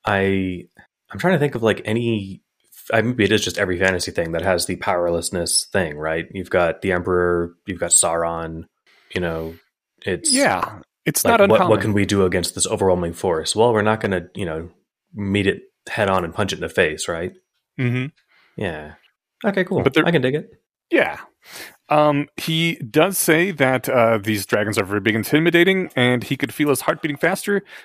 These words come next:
Speaker 2: but it wasn't quite as much fear as I had expected. I had, after all, killed Mumrath. And I, I just wanna
Speaker 1: <laughs>
Speaker 2: point out to June that, like, Mumrath was kind of like an avalanche. It's just this giant lumbering thing around, and,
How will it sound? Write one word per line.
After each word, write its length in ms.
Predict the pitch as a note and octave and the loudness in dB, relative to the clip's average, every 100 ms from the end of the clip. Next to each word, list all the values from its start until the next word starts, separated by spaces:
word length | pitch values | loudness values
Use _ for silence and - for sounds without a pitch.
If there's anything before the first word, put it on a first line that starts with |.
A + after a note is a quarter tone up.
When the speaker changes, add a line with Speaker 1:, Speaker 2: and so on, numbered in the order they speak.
| _ | _
Speaker 2:
but 100 | - | -2
it 80 | - | 2
wasn't 300 | G3+ A#3 A3+ | 2 2 -6
quite 220 | - E3+ | -2 -2
as 120 | F3 | 0
much 160 | E3 - | -2 -4
fear 240 | - D#3+ | 0 0
as 120 | D#3 C3 | 2 0
I 100 | C#3 | 0
had 140 | D3 | -2
expected. 560 | - - C#3+ - D#2 - _ _ _ - | -6 -6 -6 -6 -14 -14 _ _ _ -4
I 120 | C#3 | -2
had, 280 | F#3 - - C#3+ | -2 -4 -4 -4
after 320 | B2 - G#2 | -4 -2 -2
all, 120 | G#2 | -2
killed 260 | - D3+ C#3+ | -2 -2 0
Mumrath. 520 | F3 A#2 F2 E2 _ _ _ _ - | -4 -4 -8 -12 _ _ _ _ -2
And 160 | F#3 | 0
I, 60 | - A3+ - | 0 -6 -4
I 40 | |
just 160 | - - | -6 -2
wanna 260 | F4 E4 F#3+ | 0 2 0
Speaker 1:
<laughs> 180 | - | -2
Speaker 2:
point 180 | - F#3 | -4 2
out 140 | F3+ E3 | 2 2
to 60 | |
June 200 | C#3 D3 C#3+ | 2 2 2
that, 120 | D3 | 2
like, 180 | D3+ - | 2 0
Mumrath 420 | F#3 D#4 E4+ - | -4 0 0 0
was 120 | F3+ | -2
kind 220 | - - D3+ | -6 -4 -4
of 80 | |
like 160 | D3+ D3 | 0 0
an 120 | B2 - | -2 -2
avalanche. 760 | G#2+ B2 D3 D3 E3 - - - | -2 0 2 2 2 -4 -10 -10
It's 140 | C3 - | -10 -6
just 160 | F3+ | -6
this 140 | G3 C3+ - | -6 -8 -8
giant 480 | C3+ C3 D3+ D3+ - _ | -2 0 2 -2 -4 _
lumbering 680 | C3 A#2+ C3 C#3+ D3 C#3+ C3+ | -12 -2 0 0 0 0 0
thing 300 | C#3 C#3+ C#3 | 2 2 0
around, 600 | B2+ A2 A#2 B2 C#3 C#3+ - | -2 2 2 2 -2 -8 -8
and, 400 | C3+ C3 C3 B2 | 0 2 2 -2